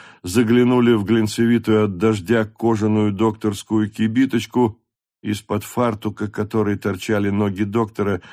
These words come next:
и в середине которой виднелся на подушке чепчик докторши, и слышалось сонное дыхание.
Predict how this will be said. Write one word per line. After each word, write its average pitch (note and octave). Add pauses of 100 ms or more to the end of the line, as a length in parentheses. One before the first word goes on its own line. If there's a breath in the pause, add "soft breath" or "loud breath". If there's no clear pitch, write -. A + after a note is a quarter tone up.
(140 loud breath)
и -
в -
середине G#2+
которой G2+
виднелся G2+
на G2
подушке G2+
чепчик F#2
докторши, G2 (400 loud breath)
и G#2+
слышалось G2
сонное F#2+
дыхание. E2